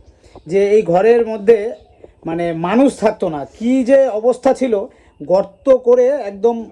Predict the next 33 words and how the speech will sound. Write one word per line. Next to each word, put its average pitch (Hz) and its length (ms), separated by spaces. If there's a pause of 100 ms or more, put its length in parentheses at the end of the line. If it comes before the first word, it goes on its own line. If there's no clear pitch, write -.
মানে 180 340 (360)
এখানেই 220 380
পায়খানা, 214 360
এখানেই 214 280
বাথরুম, 202 360
সব 233 240
কিছু 247 200
এখানেই 214 240
করতো। 165 360 (340)
তো 208 60
আজকে 190 340 (320)
এই 240 280
হচ্ছে 233 220
তার 262 220
চেহারা 214 380
আমরা 220 180
করেছি, 208 400 (500)
ঘরটা 190 320
করে 226 260
দিয়ে 285 360 (320)
আজকে 180 300
এখানে 233 240
চকিটা 240 360
ঢুকিয়ে 202 260
দিব, 127 220 (420)
তাহলে 214 400 (840)
এই 233 180
বোনের 233 360
কোনো 294 420
কষ্ট - 280
আর 277 200
হবে 170 220
না। 123 120